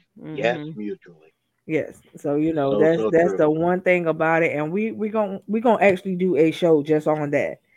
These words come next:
Speaker 2: Yes.
Speaker 3: Um, and we're gonna do it really soon. So, but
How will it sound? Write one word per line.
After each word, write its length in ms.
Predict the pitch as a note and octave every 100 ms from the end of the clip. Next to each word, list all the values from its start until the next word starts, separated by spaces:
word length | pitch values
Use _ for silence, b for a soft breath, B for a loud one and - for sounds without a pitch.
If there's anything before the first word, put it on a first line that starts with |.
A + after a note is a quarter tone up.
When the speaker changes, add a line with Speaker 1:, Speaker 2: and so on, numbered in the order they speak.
| b
Speaker 2:
Yes. 220 | F3 D#3 -
Speaker 3:
Um, 280 | D3+ C#3+
and 120 | D3+ D#3
we're 120 | D#3+
gonna 220 | E3 D#3
do 160 | E3 D#3+
it 120 | A2
really 360 | C#3 E3+ D#3 D3
soon. 320 | D3 A#2 - _ _ -
So, 340 | - C#3 B2 A#2 b b b
but 220 | D#3 D#3